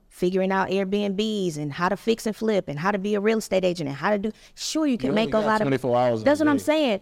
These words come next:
Speaker 1: Sure, you can make a lot of money doing s-, those things, but also imagine how much money you can make if you were just laser focused on doing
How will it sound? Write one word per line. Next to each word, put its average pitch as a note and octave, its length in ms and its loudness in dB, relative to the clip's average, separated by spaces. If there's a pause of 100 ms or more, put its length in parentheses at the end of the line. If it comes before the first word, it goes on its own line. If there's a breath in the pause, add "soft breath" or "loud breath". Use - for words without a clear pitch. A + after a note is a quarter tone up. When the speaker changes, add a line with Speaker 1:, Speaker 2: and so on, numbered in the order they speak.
Speaker 1:
Sure, - 220 -2
you E4 140 2
can C4 120 2
make B3 160 2
a A3 60 4
lot G#3+ 160 2
of G#3 80 2
money B3 240 2
doing G#3+ 240 0
s-, - 240 -8
those G3 340 0
things, A#3 440 0
but G#3 200 0
also A3 380 2
imagine F#3+ 400 0
how F#3+ 160 -2
much F#3+ 200 0
money F#3 180 0
you F3+ 100 0
can F3 160 -2
make F3+ 180 2
if D#3+ 180 -4
you F#3 140 0
were E3 100 0
just D3+ 480 -6
laser E3+ 500 0
focused D#3+ 460 0
on D#3 140 0
doing D3+ 380 -2